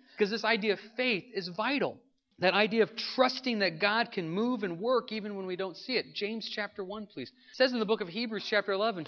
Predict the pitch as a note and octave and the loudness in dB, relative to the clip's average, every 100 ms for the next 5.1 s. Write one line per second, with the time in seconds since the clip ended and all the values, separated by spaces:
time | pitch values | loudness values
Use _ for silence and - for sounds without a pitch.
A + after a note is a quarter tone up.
0 | - E3+ G#3 G3 - - C4 C#4+ A3+ - | -10 -2 -2 -2 -6 -2 2 2 0 -6
1 | F3 F3 F#3 - A#3 B3 A#3+ F3+ E3 - | -6 -6 -8 -4 -2 -2 -2 -6 -6 -6
2 | G3 F3 A#3+ C4+ E3 - - - A3 C#4 | -8 -6 -4 0 -2 -4 -20 -2 2 2
3 | - A#3 - B3+ C4 C4 A#3 G3 A3+ A#3 | 2 -2 2 2 0 -2 -2 -2 -2 -4
4 | A3 - A3+ A3 G#3+ G#3+ G#3+ A3 C#4+ C4+ | -6 -4 -4 -2 -2 -2 -4 -4 -2 -2
5 | - | -6